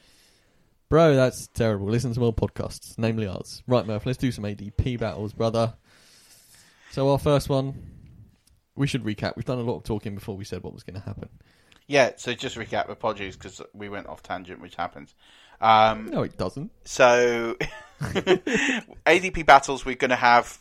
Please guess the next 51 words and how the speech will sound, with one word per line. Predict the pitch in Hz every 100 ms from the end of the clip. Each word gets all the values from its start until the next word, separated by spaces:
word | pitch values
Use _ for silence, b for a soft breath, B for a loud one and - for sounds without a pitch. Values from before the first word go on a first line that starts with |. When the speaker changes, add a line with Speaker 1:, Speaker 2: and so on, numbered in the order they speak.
| -
Speaker 2:
uh, | 117 113
just | - 131 - _ _ -
a | 123
battle | 139 143 143 143 131
in | 120
each | 123 143 -
round | 127 117 113
between | - - 113
the | 110
first | 120 120 - - -
and | 113 107
the | 107
eighth | 113 120 -
round. | 113 139 - _ _ _ _ _ _ _ - -
It's | 120 107 -
all | 139 143 139
five, | - 131 131 131 _ _ -
uh, | 117 113 110 B B
zero | 135 135
point | 127 113
five | - 120 113 _ _
point | - 113 107 _ _ _
P | - 117
P | 117 107
R, | 110 107 - B B B -
and | 107 -
all | 127
the | 123
A | 113
D | 107
Ps | - 110
are | 104
off | 98
Fantasy | - 107 -
Football | - 95 95
Calculator, | - 104 - 104 92 104
so | - 98 95 B B
don't | - 117 110
at | 107 107
us | 107 104 -
if | 101 -
you're | 104
on | 101 98
Sleeper | 110 104 101
and | 101 92 101 101
it | 98
looks | 92
a | 107
little | 101 95
bit | 104 92
different. | 98 - 95 95